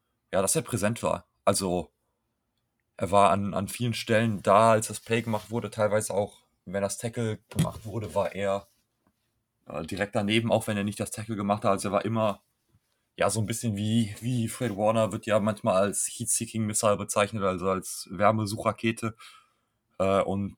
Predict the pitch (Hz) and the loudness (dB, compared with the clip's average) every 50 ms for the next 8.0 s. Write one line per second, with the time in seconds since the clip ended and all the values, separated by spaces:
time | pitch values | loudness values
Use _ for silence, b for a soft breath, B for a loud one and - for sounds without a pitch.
0 | _ - - 98 - - 113 - - 110 113 110 - - - 110 - - 120 98 | _ -10 -8 -8 -6 -8 -8 -4 0 2 2 2 0 0 -2 -2 0 0 2 2
1 | 95 90 - - - _ - 101 101 92 90 87 - 104 92 87 - - 80 80 | 2 2 0 -6 -6 _ 0 2 2 2 2 0 -2 -4 -6 -6 -8 -6 -6 -6
2 | 78 - _ _ _ - - - - - _ - 87 87 82 76 87 90 - - | -8 -8 _ _ _ -14 -14 -12 -14 -10 _ -4 -4 -2 -2 0 0 0 0 -2
3 | 110 104 98 92 87 98 104 101 101 - 113 92 - - 92 95 98 104 - - | -2 -2 0 4 4 4 4 4 2 -6 -6 -6 -2 0 2 4 4 4 2 -2
4 | _ _ _ _ _ _ _ _ _ _ _ _ _ _ _ _ _ _ _ - | _ _ _ _ _ _ _ _ _ _ _ _ _ _ _ _ _ _ _ -8
5 | 98 95 90 87 87 - - - - _ _ _ _ _ _ _ _ _ _ _ | -6 -4 -4 -6 -8 -10 -12 -18 -20 _ _ _ _ _ _ _ _ _ _ _
6 | _ _ _ _ _ _ - - - - 110 101 92 87 87 92 87 98 90 92 | _ _ _ _ _ _ -20 -14 -8 -4 -2 2 4 4 4 2 0 -2 -6 -4
7 | - - - 95 90 - 95 90 - - 95 87 90 87 - - - - - - | -2 0 0 0 0 0 -2 -2 -2 -2 -4 -2 -2 -2 -2 -4 -8 -8 -10 -12